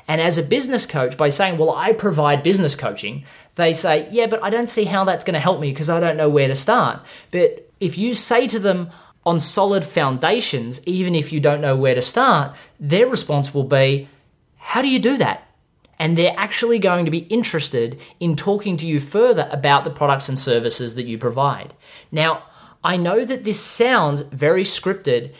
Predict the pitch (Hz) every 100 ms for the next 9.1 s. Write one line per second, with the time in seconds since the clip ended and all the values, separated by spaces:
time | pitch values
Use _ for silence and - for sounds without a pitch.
0 | - - 147 143 139 139 160 170 - 135
1 | 120 - 254 180 123 120 - - - 160
2 | 160 165 160 160 175 208 214 185 165 160
3 | 156 - 156 160 175 147 143 - 180 190
4 | 156 123 117 - - - - 170 139 139
5 | 156 160 165 139 131 - - - - -
6 | 226 139 139 147 147 - 202 220 147 139
7 | 147 175 170 165 180 180 151 135 143 135
8 | 147 143 139 143 147 127 127 117 107 104